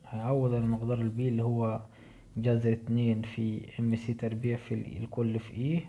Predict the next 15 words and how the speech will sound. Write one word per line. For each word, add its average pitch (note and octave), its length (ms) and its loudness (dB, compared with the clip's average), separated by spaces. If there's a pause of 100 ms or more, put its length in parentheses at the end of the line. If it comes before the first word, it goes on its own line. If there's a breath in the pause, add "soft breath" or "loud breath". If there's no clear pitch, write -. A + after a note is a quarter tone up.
على B2 540 0 (1120)
السي. G#2 420 -8 (1300 loud breath)
اذا D3 160 4 (100)
اللمضة C#3 340 6
هتساوي، D3 680 2 (260)
طبعا A#2 260 2
هيعوض B2+ 380 4
عن A#2 80 4
اتش G#2 320 -2
ثابت F#2+ 440 -6
blank C3 540 -2
و-، A2+ 460 -2
والسي C3+ 520 -4 (1400)
فوق B2 240 -2
وتحت، C3 400 -2